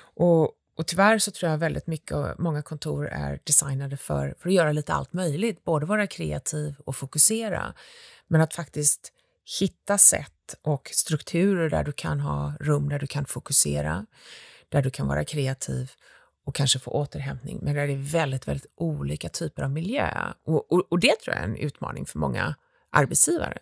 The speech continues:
som ofta designar för att det ska, det ska vara i, i relation till deras varumärke och det ska skapa en typ av känsla.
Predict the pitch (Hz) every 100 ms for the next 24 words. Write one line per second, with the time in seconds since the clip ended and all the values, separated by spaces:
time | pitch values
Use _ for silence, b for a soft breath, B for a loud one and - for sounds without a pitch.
0 | _ - 180 165 - 147 139 139 135 135
1 | 131 147 139 135 147 135 127 b b b
2 | b b _ _ _ _ - - 147 -
3 | 151 143 139 135 135 127 60 50 50 -
4 | 101 - - - _ - 104 139 - 156
5 | 151 143 - 147 135 131 131 131 - 139
6 | 170 175 170 175 190 202 190 - - 170
7 | 165 147 135 - 143 127 - - - -
8 | 185 151 - 196 180 170 160 - 147 143
9 | 156 143 143 - - 254 196 165 - -
10 | 202 170